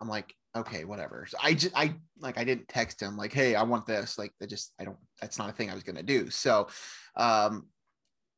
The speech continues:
I left to go to, left to go to work or something a couple days ago. Um, and I look on my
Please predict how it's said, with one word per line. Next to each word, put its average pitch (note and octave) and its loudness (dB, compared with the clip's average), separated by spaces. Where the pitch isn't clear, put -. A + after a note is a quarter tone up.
I B2 6
left D3+ 2
to D#3 -2
go C#3 4
to, C#3 -6
left D3 2
to - -10
go C3 4
to A2+ 4
work B2+ 4
or A#2 -4
something C3 0
a A2+ -4
couple - -4
days A#2 2
ago. G2+ 0
Um, G2+ 2
and B2+ 0
I A2+ 4
look C#3 -2
on B2 2
my A2 0